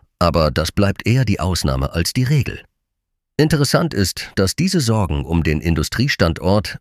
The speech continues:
auf den ersten Blick nicht so ganz zur zweiten großen Meldung des Tages passen, dem I F O-Geschäftsklima. Das wichtigste deutsche Konjunkturbarometer hat sich nämlich verbessert, und das über alle Branchen hinweg.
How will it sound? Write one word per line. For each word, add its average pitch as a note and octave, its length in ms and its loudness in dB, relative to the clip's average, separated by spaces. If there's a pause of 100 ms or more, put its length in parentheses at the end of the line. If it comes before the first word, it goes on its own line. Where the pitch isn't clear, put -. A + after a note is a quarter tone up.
auf B2 140 -2
den A#2 160 2
ersten C3 400 -2
Blick F2+ 380 -2
nicht F#2 320 -2
so C#3+ 100 2
ganz A2+ 300 -2
zur C3 200 0
zweiten - 380 0
großen F#2 380 2
Meldung D2+ 340 0
des B1 140 -6
Tages D2+ 340 0
passen, D2+ 320 0 (400)
dem E2 400 2
I B2+ 140 2
F E2 160 -4
O-Geschäftsklima. C#2 960 -2 (760)
Das D2+ 240 -2
wichtigste A2+ 440 -2
deutsche G2 300 0
Konjunkturbarometer D#2+ 1040 0
hat A#2+ 140 -2
sich A2+ 160 -2
nämlich G2 260 0
verbessert, F#2 540 -2 (380)
und C2 200 -2
das G#2 160 -2
über C#2+ 280 -2
alle F#2 200 0
Branchen D#2+ 360 -2
hinweg. D#2 400 -2